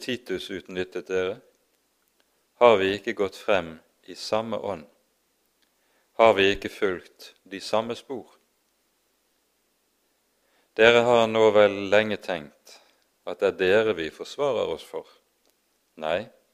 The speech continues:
det er for Guds åsyn vi taler, i Kristus.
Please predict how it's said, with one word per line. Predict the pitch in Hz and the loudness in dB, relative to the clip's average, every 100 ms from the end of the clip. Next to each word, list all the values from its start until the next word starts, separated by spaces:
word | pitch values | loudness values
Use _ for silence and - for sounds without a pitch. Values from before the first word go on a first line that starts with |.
| _ _ _ _ _ _ _ _ _ | _ _ _ _ _ _ _ _ _
det | 92 92 95 | 0 2 0
er | |
for | - 101 101 | -2 -6 -4
Guds | 117 110 92 - - | -8 -8 -10 -16 -10
åsyn | 90 92 98 - 87 78 80 | -4 -4 -4 -10 -10 -10 -12
vi | 85 80 | -12 -12
taler, | - 76 78 73 _ _ _ _ _ _ _ _ _ _ _ | -6 -6 -6 -12 _ _ _ _ _ _ _ _ _ _ _
i | 110 113 | -6 -6
Kristus. | 113 113 - - - - - | -4 -6 -6 -16 -20 -20 -20